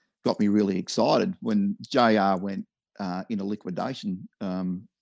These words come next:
I think it was three and a half, four years ago. It, everyone thought it was over, but,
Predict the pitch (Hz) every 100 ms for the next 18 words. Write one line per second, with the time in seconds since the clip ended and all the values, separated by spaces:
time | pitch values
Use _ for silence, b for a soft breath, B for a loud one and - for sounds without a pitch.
0 | - _ 104 92 58 - 101 98 - 98
1 | 101 131 87 80 - - - 104 - -
2 | B B B B - 117 101 90 107 90
3 | 80 85 117 117 92 95